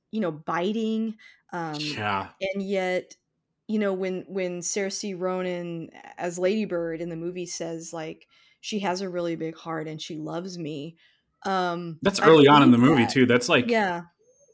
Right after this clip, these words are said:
Speaker 2: like, she knows this early on even though they're already
Speaker 1: Arguing,
Speaker 2: at
Speaker 1: yeah.
Speaker 2: button heads, yeah.
Speaker 1: Yeah,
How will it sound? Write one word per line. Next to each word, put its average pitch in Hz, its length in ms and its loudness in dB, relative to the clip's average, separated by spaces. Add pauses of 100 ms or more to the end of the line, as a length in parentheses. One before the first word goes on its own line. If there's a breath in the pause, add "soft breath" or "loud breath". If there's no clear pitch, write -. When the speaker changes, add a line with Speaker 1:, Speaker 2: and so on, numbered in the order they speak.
(140)
Speaker 2:
like, 131 120 4
she 170 200 6
knows 156 240 6
this 127 140 2
early 131 220 6
on 120 140 6
even 110 160 2
though 110 120 0
they're 104 320 0 (340)
already 110 240 4
Speaker 1:
Arguing, 160 640 -4
Speaker 2:
at 165 180 4
Speaker 1:
yeah. 175 60 -4
Speaker 2:
button 104 220 2
heads, 92 380 -4
yeah. 95 260 -2 (340)
Speaker 1:
Yeah, 196 300 -2